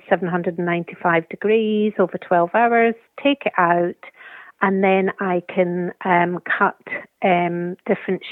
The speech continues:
shapes. If this is going to be jewellery, I can cut different shapes with my tile cutter or my bandsaw for more elaborate shapes, um, like the hearts. Um, and then I return these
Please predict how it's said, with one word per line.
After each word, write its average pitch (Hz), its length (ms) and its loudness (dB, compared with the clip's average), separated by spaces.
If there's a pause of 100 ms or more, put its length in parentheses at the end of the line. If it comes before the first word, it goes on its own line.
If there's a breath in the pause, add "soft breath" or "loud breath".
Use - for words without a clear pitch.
shapes. 185 380 0 (320)
If 208 120 2 (120)
this 240 180 2
is 220 140 -6
going 190 200 2
to - 80 -18
be 185 140 2
jewellery, 185 460 2
I 190 80 -4
can 185 160 -4
cut 180 320 0 (1200 loud breath)
different 208 340 0 (100)
shapes 175 300 4
with - 160 0
my 180 80 0 (100)
tile 220 240 4
cutter 208 960 0 (280 loud breath)
or 180 100 0
my 175 140 0
bandsaw 196 920 0
for - 80 -6
more 175 260 0
elaborate 196 500 0 (120)
shapes, 196 500 -2 (280)
um, 175 380 -2 (300)
like 175 200 4
the 202 80 -4
hearts. 220 580 2 (420)
Um, 185 760 -2 (180)
and 185 160 0
then 180 200 2 (140)
I 196 40 2
return 190 520 2
these 208 200 2